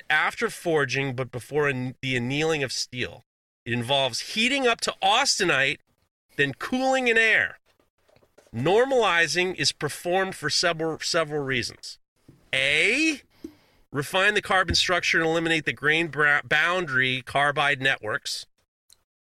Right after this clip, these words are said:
B, make the grain structure finer and more uniform.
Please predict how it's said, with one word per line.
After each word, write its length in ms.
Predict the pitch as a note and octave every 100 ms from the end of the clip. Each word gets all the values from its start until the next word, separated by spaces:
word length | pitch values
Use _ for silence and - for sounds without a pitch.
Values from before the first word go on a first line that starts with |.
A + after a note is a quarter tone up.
| A2 -
B, 960 | G#3+ B3 C#4 A#3+ F#3+ G3 A#3 C4 A#3 F3+ _ _ _ _ _ _ _ _ -
make 280 | C3+ F3 -
the 80 | D#3
grain 280 | E3+ F3+
structure 420 | E3+ - E3+ - D3
finer 400 | D3+ D3+ D3+ D3
and 100 | C3+
more 160 | C3+
uniform. 560 | C3+ D#3 D#3+ D#3 E3 D#3+